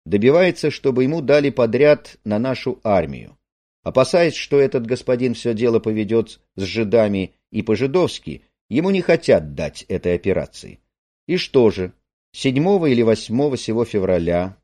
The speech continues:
читаю об этом уже в газетах, с дополнением, что иерусалимский барон –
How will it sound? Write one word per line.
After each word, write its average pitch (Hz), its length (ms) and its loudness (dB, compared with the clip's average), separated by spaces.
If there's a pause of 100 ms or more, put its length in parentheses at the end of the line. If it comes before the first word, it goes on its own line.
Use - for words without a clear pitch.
читаю 160 480 -2
об 127 100 -2
этом 139 220 -2
уже 117 160 -4
в 113 80 -4
газетах, 101 600 -2
с 80 120 -12
дополнением, 113 720 0
что 113 400 0 (240)
иерусалимский 120 840 0
барон – 117 520 0